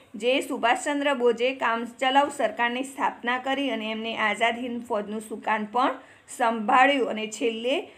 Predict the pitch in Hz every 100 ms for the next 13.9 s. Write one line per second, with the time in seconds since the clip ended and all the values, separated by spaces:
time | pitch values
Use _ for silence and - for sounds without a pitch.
0 | - _ - _ _ - 247 240 - 262
1 | 208 240 - 262 180 202 294 466 - -
2 | 233 247 254 330 - 226 226 240 220 294
3 | 480 - _ _ _ _ _ _ _ -
4 | - 226 233 269 269 233 233 233 226 220
5 | 220 233 233 208 214 226 226 233 247 277
6 | 247 226 196 196 240 247 220 214 214 226
7 | 202 208 240 311 - - - - 208 208
8 | 226 254 254 233 220 214 214 208 233 233
9 | 233 233 - 220 214 269 523 - _ 226
10 | 254 220 240 233 220 208 208 202 202 220
11 | 214 233 247 240 277 294 - - _ _
12 | _ _ _ _ - 226 226 220 240 247
13 | 262 247 233 240 233 247 247 262 311